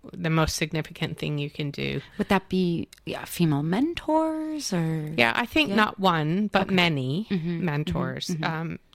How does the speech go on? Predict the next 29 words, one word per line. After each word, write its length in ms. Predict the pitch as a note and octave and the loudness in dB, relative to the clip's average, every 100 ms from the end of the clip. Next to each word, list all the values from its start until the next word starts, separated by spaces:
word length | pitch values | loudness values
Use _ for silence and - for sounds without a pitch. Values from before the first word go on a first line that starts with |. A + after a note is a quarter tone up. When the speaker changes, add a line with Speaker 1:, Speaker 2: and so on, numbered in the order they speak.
| _ | _
Speaker 1:
talking 420 | - F#3+ - F#3 | 0 0 2 0
to 100 | F3+ | 0
people 500 | F3+ F3+ F3+ E3+ E3 - | -2 -4 0 -2 -2 -4
from 420 | F3+ D#3+ D#3+ D#3 - | -2 0 -2 -6 -6
different 300 | G3+ - - | -4 -4 -4
perspectives 920 | G3+ - F3 F3 - E3+ D#3+ E3+ - - - - _ | -6 -2 -2 -2 -2 -2 -2 -6 -16 -20 -20 -20 _
who 280 | G3 F#3+ F3+ | 4 6 2
are 160 | E3+ | 0
willing 380 | E3+ E3+ E3+ E3+ | 2 2 2 0
to 320 | E3+ - F3 F3 | -2 -2 -2 -2
give 240 | - E3 | -4 -4
their 160 | - F3+ | -4 -4
time 340 | - F#3 A3+ | -2 0 0
to 120 | - F#3 | 0 0
you. 240 | F3 D#3+ | 0 0
And 220 | - F3+ | 0 0
Speaker 2:
Mm-hmm. 100 | D#3+ | 0
Speaker 1:
it's, 220 | G#3+ - - _ - | -4 -8 -16 _ 0
I 280 | G#3 G3 G3+ | 2 4 2
have 180 | - F#3 | 0 4
always 300 | F#3+ F#3 F3+ | 4 4 0
been 240 | - F3 | -2 -2
amazed 680 | D#3+ E3+ E3 D#3+ D#3 D#3+ - - | -2 0 0 0 -2 -6 -10 -6
at 140 | - | -6
how 440 | - D#3+ D#3+ D#3+ - _ _ _ _ - | -2 0 0 -2 -6 _ _ _ _ 2
giving 500 | G#3 B3+ G#3+ D3+ E3 | 4 4 2 2 2
people 340 | - F#3 F3+ | 2 2 2
really 320 | E3+ E3 D#3 | 2 2 0
are. 460 | - F3 D3 C3+ | 2 2 4 0